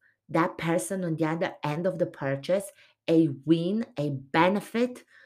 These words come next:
something helpful, you've done enough. I promise you. You've done enough. Maybe one day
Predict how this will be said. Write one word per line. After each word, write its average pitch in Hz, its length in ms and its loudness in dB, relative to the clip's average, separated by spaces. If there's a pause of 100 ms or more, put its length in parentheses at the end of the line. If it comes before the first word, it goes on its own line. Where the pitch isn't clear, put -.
(180)
something 202 420 2
helpful, 185 600 -2 (320)
you've 220 260 -2
done 254 260 6
enough. 202 600 4 (120)
I 196 100 0
promise 196 600 -4
you. - 140 -14 (460)
You've 180 240 -2
done 202 240 4
enough. 202 340 0
Maybe 208 280 0
one 226 360 0
day 156 300 0